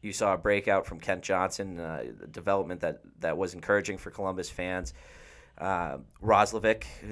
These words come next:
a guy who's been in the organization for a few years now, it, it's a little touch and go. Uh, but boys, boys, boys, boys, looking at it, going through it, you know, they, they, they, uh, what do you, what do we got on this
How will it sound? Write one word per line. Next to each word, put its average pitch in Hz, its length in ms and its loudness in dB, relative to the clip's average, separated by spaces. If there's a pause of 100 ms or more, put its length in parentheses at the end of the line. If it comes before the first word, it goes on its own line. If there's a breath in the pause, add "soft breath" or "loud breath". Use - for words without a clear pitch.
(140)
a - 60 -4
guy 104 200 6
who's 101 100 2
been 104 120 -4
in 98 100 -6
the 98 180 -2
organization 95 580 -4
for 92 140 0
a 85 60 -2
few 98 180 -6
years 92 300 -2
now, 87 260 0
it, - 300 -4 (260)
it's - 460 -20
a - 40 -8
little 131 180 4
touch 117 280 4
and 107 100 -8
go. 95 440 2 (580 loud breath)
Uh, 95 320 4
but 110 420 6
boys, 113 540 4 (100)
boys, 113 240 2
boys, 104 300 0
boys, 95 420 0
looking 98 320 -2
at 92 180 0
it, - 220 -2 (120)
going 107 260 -2
through 95 340 2
it, - 260 0 (420)
you 95 80 -6
know, 87 140 -4
they, 85 220 2
they, 85 360 -4
they, 85 420 -4
uh, 71 320 -6 (840)
what 117 160 2
do 113 40 2
you, 104 360 0
what 123 80 4
do 131 60 6
we 131 100 4
got 92 260 4
on 87 120 -4
this - 400 -10